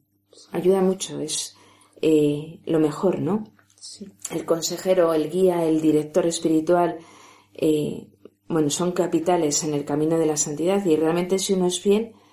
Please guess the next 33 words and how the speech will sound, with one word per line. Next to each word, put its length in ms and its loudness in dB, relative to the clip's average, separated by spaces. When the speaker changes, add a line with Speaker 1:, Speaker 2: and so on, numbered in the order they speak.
Speaker 1:
a 120 0
esto, 400 0
eh, 160 2
bueno, 260 0
pues 160 -2
pueden 200 2
llegar 240 -2
cansancios, 840 -6
pero 500 2
uno 180 0
sale 260 -4
ade-, 300 -6
adelante, 580 -4
¿no? 360 -8
Porque 220 -8
hay 60 -2
alguien 240 -2
que 100 -4
le, 160 -4
que 120 -6
tira 260 -2
de 160 -2
él. 140 -8
Y 100 2
Dios 220 2
se 80 -6
manifiesta 460 -2
a 60 -4
través 300 -2
de 100 -2
él 120 -6
claramente, 580 -8
¿no? 240 -12